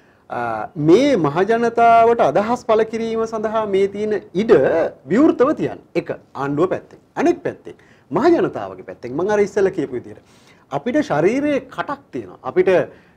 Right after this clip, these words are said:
හිතන්න මොලයක් තියෙනවා. අපිට තොරතුරු දැනගන්න ඇස් තියෙනවා, කන් තියෙනවා, අහන්න, අ, මේ, අ, අහන්න,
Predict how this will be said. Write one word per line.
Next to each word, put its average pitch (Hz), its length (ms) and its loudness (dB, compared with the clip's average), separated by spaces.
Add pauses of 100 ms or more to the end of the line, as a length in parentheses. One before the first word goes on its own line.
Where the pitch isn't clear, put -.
(160)
හිතන්න 240 360 0 (140)
මොලයක් 233 280 4 (120)
තියෙනවා. 95 360 -14
අපිට 196 200 -4 (400)
තොරතුරු 196 360 2
දැනගන්න 202 520 2
ඇස් 139 260 -8 (140)
තියෙනවා, 240 460 -2
කන් 147 240 -6
තියෙනවා, 233 420 -4
අහන්න, 190 240 -2 (480)
අ, 104 80 -16 (400)
මේ, 101 180 -14 (200)
අ, 110 60 -18 (540)
අහන්න, 131 340 -8